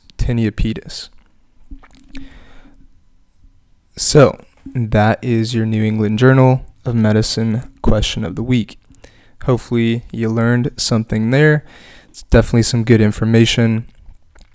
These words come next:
Now, moving on to our dermoscopy question for the week.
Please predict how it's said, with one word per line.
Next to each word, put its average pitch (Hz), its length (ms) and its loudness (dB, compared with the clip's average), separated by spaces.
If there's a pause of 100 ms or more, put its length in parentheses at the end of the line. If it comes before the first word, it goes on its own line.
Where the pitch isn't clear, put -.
(960)
Now, 123 300 4
moving 135 380 2
on 117 260 2
to 113 420 0
our 113 180 0
dermoscopy 113 880 -4
question 139 680 -2
for 117 320 -2
the 113 120 0
week. 107 400 -4